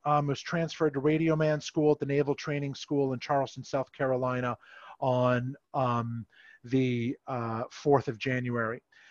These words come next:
Uh, but this is where it gets tough again. So within days of his arrival, uh, George received some pretty rough news. His sister Winnie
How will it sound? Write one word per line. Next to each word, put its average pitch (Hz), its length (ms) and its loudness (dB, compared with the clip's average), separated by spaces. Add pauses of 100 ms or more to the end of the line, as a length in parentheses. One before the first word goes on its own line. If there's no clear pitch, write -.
(480)
Uh, 156 180 10
but 151 140 4
this 196 160 6
is 185 40 0
where 190 140 10
it 175 60 6
gets 175 200 6
tough 180 260 4
again. 135 280 8
So 156 180 8
within 151 280 4
days 170 320 6
of 190 100 6
his 160 160 4
arrival, 160 680 6
uh, 143 180 6
George 151 400 6
received 147 420 0
some 139 300 2
pretty 151 800 0
rough 143 340 6
news. 147 520 2
His 127 140 -6
sister - 380 0
Winnie 139 420 0